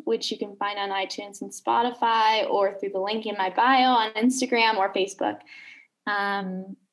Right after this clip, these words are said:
and what else? I have one-to-one coaching spots available right now. So, you know, working with women on any of this stuff, one-to-one's, like, super personalized. So if it was, like, sex or relationships or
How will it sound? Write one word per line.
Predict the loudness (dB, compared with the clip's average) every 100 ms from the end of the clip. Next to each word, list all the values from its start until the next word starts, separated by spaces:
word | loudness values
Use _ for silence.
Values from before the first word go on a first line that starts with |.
| _ _ _ _ _ _ -8
and | -8 -8 -10 -12 -8
what | -6 -4
else? | -4 -4 -8 -14 -20 -20 -20 _ _ _ _ _ _ _ _ _ _ _ 0
I |
have | 0 2
one-to-one | 2 2 2 2 2 0
coaching | -2 -2 -6
spots | -4 -2 -2 -2
available | 0 0 2 0
right | 0 -2
now. | -2 0 0 -2
So, | -4 -2 0 2 2 2
you | 2 0
know, | -2 -2 -4 -6
working | -6 -4 0 0
with | 0
women | 0 0 0
on | 0 2
any | 2 2
of | 0
this | -2 -6
stuff, | -4 -4 -4
one-to-one's, | -4 -4 -4 -6 -4
like, | -6 -6
super | -4 -2
personalized. | -2 -2 -4 -4 -4 -2 -2 -2
So | -4
if | -2
it | -4
was, | -4
like, | -6 -4
sex | -2 -2 -2 -4
or | -2
relationships | 0 0 -2 -4 -4 -4 -4 -4 -6
or | -6